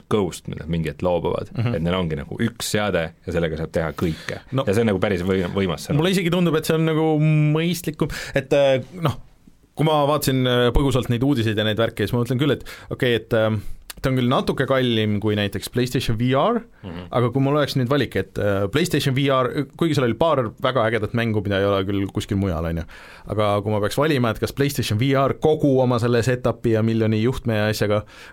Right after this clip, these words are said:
Speaker 2: või siis Oculus Quest, mis esialgu, ütleme, et noh, mul on küll, arvuti on nagu natuke vananenud praeguseks,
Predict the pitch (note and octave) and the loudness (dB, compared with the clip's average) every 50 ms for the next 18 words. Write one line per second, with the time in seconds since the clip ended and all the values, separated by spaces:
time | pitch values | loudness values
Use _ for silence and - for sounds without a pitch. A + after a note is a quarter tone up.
0 | - - - G#2 A2 A2+ A#2 B2 C3 C3 C3 C3 C3+ C#3 C#3+ C#3+ D3+ E3 E3+ F3 | -14 -10 -6 -4 -4 -2 0 2 2 2 2 2 4 4 4 4 4 2 2 2
1 | G3 G#3 E3+ F#3+ F#3 F3 E3 - D3 C3+ C3+ C3+ - B2 A2+ G#2+ - - - C#3 | 0 0 0 0 0 0 0 2 0 0 0 0 -2 0 0 0 -2 0 0 2
2 | C#3+ E3 F3 E3+ - - - C3+ B2 A#2+ A#2 - - - C3 B2 B2+ C#3 B2+ B2 | 2 2 2 0 -4 -6 -4 -2 -2 -2 -2 -4 -4 -2 0 0 2 2 0 2
3 | A2+ A#2 A#2 A#2 A#2 A2+ G#2+ G#2 - - _ _ _ _ - A#2 - A#2 A2+ A2 | 2 0 0 0 0 -2 -2 -6 -10 -16 _ _ _ _ -6 -4 -2 -2 -2 -2
4 | A2 A#2+ C#3 A#2 C3 B2+ B2 A#2 A2+ A2+ A2+ A2+ A2+ A2 A2+ A2+ A2+ A2+ - D#2+ | -2 -2 -2 0 0 0 0 0 0 0 0 2 2 2 2 0 0 -2 -4 -8
5 | D2 C#2+ D2+ - - - - C#3+ C#3 B2+ A#2 - A#2 G#2+ A2 A2 G#2+ A2 A#2 B2 | -8 -8 -10 -12 -10 -2 -2 0 0 0 0 0 0 0 0 0 0 0 0 -2
6 | B2+ - - - - B3 C#4+ C4+ B3 A#3+ A3+ A3 G3+ E3+ - G#3 G3+ G3 F#3 E3+ | -2 -2 -4 -2 0 0 0 2 2 2 2 2 2 2 0 0 0 0 0 0
7 | D#3+ E3 D#3+ | 0 0 0